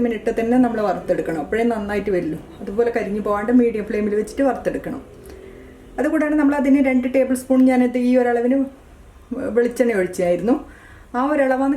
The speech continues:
കറക്റ്റ് ആയിട്ടുള്ള അളവ്. നിങ്ങൾ കുറച്ച് വെളിച്ചെണ്ണ കുറക്കുന്നതിനനുസരിച്ച് അതിൽ ചെറിയ ചെറിയ വ്യത്യാസങ്ങൾ വരും. അപ്പോൾ ഇത് നമ്മൾ നോർമലായിട്ട് ബ്രേക്ക്ഫാസ്റ്റ് ആയിട്ടും ഡിന്നർ ആയിട്ടും അല്ലെങ്കിൽ വൈകുന്നേരം ഈവനിങ്, ആ, ചായൻ്റെ ഒന്നിച്ചൊക്കെ കഴിക്കാൻ നല്ലതാണ്. അപ്പോൾ എല്ലാവരും ട്രൈ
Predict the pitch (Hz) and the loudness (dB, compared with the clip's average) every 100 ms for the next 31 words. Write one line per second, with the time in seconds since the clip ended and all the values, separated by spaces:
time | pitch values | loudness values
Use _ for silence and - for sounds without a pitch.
0 | 277 233 - - 240 240 233 180 180 190 | -2 -4 -6 0 0 0 -2 -2 -2 -6
1 | - 214 233 240 233 - 277 254 233 254 | -6 -6 -2 -4 -4 -4 0 2 0 0
2 | 247 269 254 254 254 262 262 254 262 262 | 2 2 -2 2 2 4 4 2 0 0
3 | 277 262 254 269 262 262 254 254 254 233 | 0 2 2 0 2 2 2 0 0 -2
4 | 220 214 190 165 143 - - - - - | -2 -4 -2 -2 -4 -10 -20 -20 -20 -20
5 | - - - - - - 285 262 302 294 | -20 -20 -20 -20 -20 -8 -6 -2 0 2
6 | 294 285 269 254 269 262 247 262 - 254 | 2 2 2 2 2 0 -2 -2 -2 -4
7 | 247 247 233 254 254 - - - - 240 | 0 0 2 2 2 0 -16 -20 -4 2
8 | 240 247 247 233 247 240 247 240 240 240 | 4 4 2 0 0 2 2 0 0 0
9 | 240 247 240 240 240 196 233 233 226 247 | 0 0 2 2 2 0 -2 -2 -2 -2
10 | 226 240 240 240 247 247 247 254 247 240 | 0 2 2 4 2 2 -2 -2 0 0
11 | 247 269 247 220 196 165 147 - - - | 2 2 4 0 -2 -4 -6 -12 -20 -20
12 | - - - 214 208 240 247 254 226 | -20 -20 -10 -6 -2 -2 -2 -2 -2